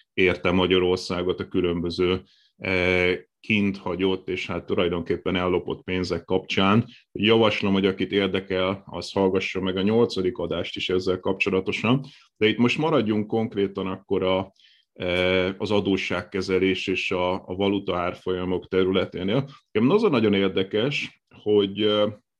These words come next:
ugye azt mondtad, hogy a Nemzeti Bankban egy-két ember hozta meg ezeket a döntéseket. A, a visszaemlékezések szerint olyannyira egy-két ember, hogy tulajdonképpen egy.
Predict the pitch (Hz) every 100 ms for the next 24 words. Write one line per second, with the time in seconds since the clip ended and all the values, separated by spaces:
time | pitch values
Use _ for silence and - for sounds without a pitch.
0 | _ _ _ _ _ 104 107 135 143 110
1 | 107 110 113 107 101 110 110 101 98 95
2 | 98 98 92 92 - 87 82 90 90 90
3 | 87 85 - - _ _ - 101 98 -
4 | 92 92 90 92 92 90 90 87 90 -
5 | - - - - - - _ _ _ _
6 | _ - 110 110 107 107 104 - 117 123
7 | 123 98 101 113 107 104 90 95 92 -
8 | - - - 117 170 180 175 160 _ _
9 | - 180 269 120 95 92 92 95 - 87
10 | 95 104 120 123 135 127 175 110 82 95
11 | 95 90 95 80 - -